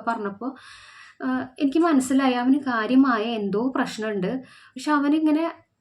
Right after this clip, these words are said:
ഓരോ പീരീഡും എന്നോട് ഇങ്ങനെ ചോദിക്കുമ്പോ, അല്ലെങ്കിൽ മറ്റു കുട്ടികളെ, കുട്ടികളുടെ മുന്നിൽ ഇടയ്ക്കിടയ്ക്ക് ഇങ്ങനെ ചോദിക്ക-, ഇങ്ങനെ എണീറ്റ് നിന്ന് ചോദിക്കുമ്പോ അവൻ എന്നെ വല്ലാത്ത മാനസിക, ഏഹ്, സംഘർഷം.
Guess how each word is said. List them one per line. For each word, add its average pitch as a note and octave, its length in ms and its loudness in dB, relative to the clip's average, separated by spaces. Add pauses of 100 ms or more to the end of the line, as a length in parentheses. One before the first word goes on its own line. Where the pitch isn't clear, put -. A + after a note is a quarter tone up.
(180)
ഓരോ C#4+ 500 2
പീരീഡും D4 380 4
എന്നോട് C4 260 4
ഇങ്ങനെ C4 180 4
ചോദിക്കുമ്പോ, A#3 580 -2
അല്ലെങ്കിൽ A#3+ 200 -2
മറ്റു B3+ 360 -2
കുട്ടികളെ, B3 680 0 (300)
കുട്ടികളുടെ A3+ 400 -2
മുന്നിൽ A#3+ 400 4
ഇടയ്ക്കിടയ്ക്ക് A#3+ 460 -4
ഇങ്ങനെ B3+ 220 2
ചോദിക്ക-, - 640 -2
ഇങ്ങനെ B3 240 -2
എണീറ്റ് A#3+ 360 0
നിന്ന് C4+ 260 4
ചോദിക്കുമ്പോ A#3+ 540 -2
അവൻ B3+ 200 -2
എന്നെ C4+ 200 4
വല്ലാത്ത C#4 540 2
മാനസിക, C4+ 520 0
ഏഹ്, - 600 -10
സംഘർഷം. A#3 880 -2